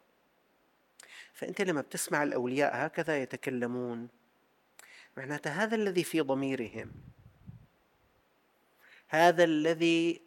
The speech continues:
في نواياهم، يعاملون الله عز وجل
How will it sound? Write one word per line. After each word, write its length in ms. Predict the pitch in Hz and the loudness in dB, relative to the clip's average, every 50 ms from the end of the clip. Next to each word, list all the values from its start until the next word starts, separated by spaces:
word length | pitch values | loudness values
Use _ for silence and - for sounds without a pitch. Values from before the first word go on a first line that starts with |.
| _ - | _ -16
في 280 | - - - 165 147 143 | -12 -8 -2 0 2 4
نواياهم، 880 | 139 135 127 131 127 123 127 127 131 135 117 - 120 107 101 107 113 120 _ _ _ _ _ _ _ _ _ _ _ _ _ _ _ - - | 4 4 4 4 4 4 2 2 2 0 -2 -4 -8 -10 -10 -12 -16 -20 _ _ _ _ _ _ _ _ _ _ _ _ _ _ _ -8 -4
يعاملون 680 | 139 123 107 120 135 135 135 131 135 151 165 165 151 | 0 0 2 2 2 0 0 -2 -2 0 0 2 2
الله 220 | 135 131 131 143 | 0 0 2 2
عز 360 | 139 127 120 127 123 - - | 2 2 0 -2 -4 -2 0
وجل 540 | 123 117 120 117 120 135 135 135 135 139 139 | 0 0 0 -2 -2 -2 -2 -2 -2 -4 -6